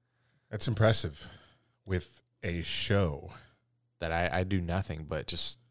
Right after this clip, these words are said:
Speaker 1: Clips, just clips.
Speaker 2: hit record.
Speaker 1: Well, you chose a very popular show
Speaker 2: Mm.
Speaker 1: with the whites.
Speaker 2: Uh,
Speaker 1: <laughs>
Speaker 2: yeah, I guess it wa-, I, it was very popular at the time.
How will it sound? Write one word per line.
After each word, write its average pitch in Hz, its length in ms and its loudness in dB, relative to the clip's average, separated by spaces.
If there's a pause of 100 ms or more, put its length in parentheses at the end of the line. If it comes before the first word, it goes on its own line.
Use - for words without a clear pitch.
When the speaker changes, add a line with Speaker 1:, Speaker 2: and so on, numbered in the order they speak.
(220)
Speaker 1:
Clips, - 380 -6
just - 200 -6
clips. - 300 -8
Speaker 2:
hit 107 180 2
record. 90 580 -2 (1800)
Speaker 1:
Well, 92 140 0
you 85 100 0
chose 110 760 4 (380)
a 85 80 -6
very 85 300 2
popular 76 580 -8
show - 300 -14 (760)
Speaker 2:
Mm. 165 360 -8
Speaker 1:
with 156 140 -2
the 131 60 2
whites. - 500 -12 (680)
Speaker 2:
Uh, 214 720 4 (380)
Speaker 1:
<laughs> - 360 -20
Speaker 2:
yeah, 156 360 12
I 123 60 10
guess 135 240 6
it 143 80 6
wa-, 127 120 4
I, 117 160 4
it 120 240 2
was 123 180 8
very 120 380 12
popular 104 360 4
at 85 60 -2
the - 80 -12
time. 87 480 -2